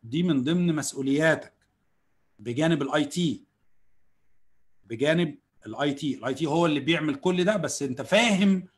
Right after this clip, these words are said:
في الكلام ده كويس قوي، ولذلك في الدبلومه بتاعتنا انا ب-، بفهم وبنشرح كل اللي اتفات ده ازاي تعمله، بالاضافه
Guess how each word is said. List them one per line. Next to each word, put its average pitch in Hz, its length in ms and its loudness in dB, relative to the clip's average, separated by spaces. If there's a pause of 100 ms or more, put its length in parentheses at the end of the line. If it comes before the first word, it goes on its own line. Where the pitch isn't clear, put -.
(240)
في - 40 -16
الكلام 143 280 -2
ده 143 60 -4
كويس - 240 -6
قوي، 165 240 -2 (280)
ولذلك 160 300 0
في 160 100 -6
الدبلومه 139 420 0
بتاعتنا 170 600 -4
انا 135 100 -2
ب-، 127 540 -10
بفهم 127 500 -4 (300)
وبنشرح 151 680 -4
كل 196 500 4
اللي 160 220 -2
اتفات 190 300 2
ده 196 360 -4 (220)
ازاي 165 180 0
تعمله، 190 500 0 (460)
بالاضافه 180 760 0